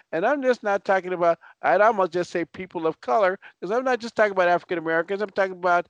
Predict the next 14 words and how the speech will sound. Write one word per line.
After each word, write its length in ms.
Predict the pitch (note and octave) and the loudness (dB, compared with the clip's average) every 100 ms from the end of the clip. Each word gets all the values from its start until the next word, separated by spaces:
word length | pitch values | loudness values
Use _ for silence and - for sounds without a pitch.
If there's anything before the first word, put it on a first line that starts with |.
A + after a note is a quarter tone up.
| _ - | _ -8
a 80 | E3+ | -2
whole 320 | D#3+ G3+ G3+ | 0 2 2
lot 240 | G3+ A3+ A#3 | 2 2 2
of 100 | F#3+ | 2
other 340 | G#3+ C#4+ C4 | 2 2 -2
people. 520 | G#3 F3+ E3+ F#3 B3+ _ _ _ _ _ _ _ - | -4 -10 -8 -8 -8 _ _ _ _ _ _ _ -6
What 140 | B3 | -2
do 60 | C#4 | -2
you 60 | |
think's 240 | - B3+ - | -6 -6 0
happening 320 | A3+ A3+ G#3+ | 0 -2 -6
to 120 | G#3+ | -4
their 140 | G#3 | -4
families? 600 | G3+ A3 G3+ A2+ G2 - | -4 -4 -6 -8 -16 -20